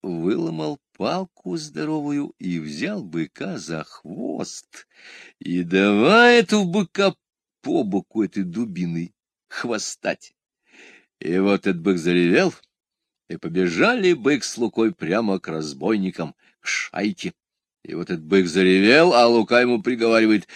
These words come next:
«Сказывай, где разбойники здесь живут?» И вот когда они подбегают быстро к разбойникам, бык и Лука ревут, и разбойники испугались, побросали свою добычу и побежали прочь.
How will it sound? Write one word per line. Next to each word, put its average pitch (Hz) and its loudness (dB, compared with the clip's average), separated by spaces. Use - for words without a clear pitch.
«Сказывай, 196 6
где 139 8
разбойники 120 8
здесь 107 6
живут?» 101 6
И 90 -2
вот 95 2
когда 90 0
они 92 -2
подбегают 101 -2
быстро 101 -2
к 92 -12
разбойникам, 117 0
бык 135 8
и 135 2
Лука 151 6
ревут, 127 6
и 160 0
разбойники 147 2
испугались, 131 0
побросали 123 2
свою 104 -2
добычу 101 -2
и 98 0
побежали 98 -2
прочь. - -4